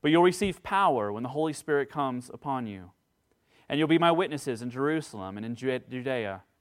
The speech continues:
and Samaria and to the ends of the earth.'"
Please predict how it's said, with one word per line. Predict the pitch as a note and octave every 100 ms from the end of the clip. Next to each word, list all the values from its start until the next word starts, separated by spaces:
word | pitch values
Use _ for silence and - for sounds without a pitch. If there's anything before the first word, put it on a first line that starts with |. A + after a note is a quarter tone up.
| _ _ _ _ _ _ _ _
and | A#2
Samaria | - C3 B2+ A#2 G2+ F#2 F#2+ _ _ _ -
and | A#2+
to | A#2
the | A#2
ends | C3 C3+
of | B2+
the | A2
earth.'" | F2+ E2+ _